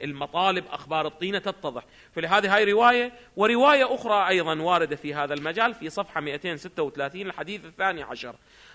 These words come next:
قال، قال أبو عبد الله: "أول من سبق من الرسل إلى بلاء رسول الله صلى الله عليه وآله وسلم". ومن هنا أيضًا طينته وطينة أهل بيته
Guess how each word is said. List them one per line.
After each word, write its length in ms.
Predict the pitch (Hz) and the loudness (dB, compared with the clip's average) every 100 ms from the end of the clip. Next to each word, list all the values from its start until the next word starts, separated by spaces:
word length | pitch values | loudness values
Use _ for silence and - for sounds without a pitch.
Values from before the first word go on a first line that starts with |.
| - | -2
قال، 260 | 170 220 226 | 6 6 6
قال 280 | 220 226 220 | 6 6 8
أبو 300 | - 196 196 | 4 2 0
عبد 260 | 175 160 | -2 -2
الله: 420 | 214 202 190 170 - | -4 2 2 2 2
"أول 420 | 277 285 247 214 | 0 2 0 0
من 300 | 196 185 175 | 0 -2 -6
سبق 420 | 156 180 170 170 | -4 -4 -2 0
من 240 | 170 165 170 | -2 -2 -4
الرسل 560 | 151 156 156 170 156 - 143 | -4 -6 -6 -8 -8 -10 -6
إلى 480 | 156 156 143 131 123 - | 0 2 2 0 -6 -2
بلاء 580 | 147 160 208 247 247 254 - _ - | 2 4 6 6 6 2 -12 _ -6
رسول 680 | 147 156 - 196 226 220 208 | -4 -4 -6 -8 -6 -6 -8
الله 640 | 196 180 180 165 131 - | -8 0 2 2 0 -6
صلى 260 | - 143 147 | -12 -6 -6
الله 400 | 135 123 120 120 | -4 -6 -6 -8
عليه 320 | 120 113 123 | -8 -12 -12
وآله 540 | 120 123 120 117 123 | -8 -8 -10 -12 -14
وسلم". 460 | 120 120 123 120 117 - - | -12 -12 -12 -12 -12 -18 -4
ومن 320 | 196 269 294 262 | 4 4 4 2
هنا 480 | 294 415 381 349 | 4 6 6 8
أيضًا 420 | 320 320 302 311 302 - - _ 240 | 6 6 6 4 2 -8 -20 _ 0
طينته 600 | 233 214 220 254 233 190 | 0 2 2 0 0 -2
وطينة 920 | 190 175 175 175 190 170 165 160 170 | -2 0 0 0 -2 -2 -6 -6 -6
أهل 300 | 156 151 151 | -6 -6 -8
بيته 840 | 151 147 135 - 139 190 240 247 | -4 -6 -6 -12 -8 -6 -6 -8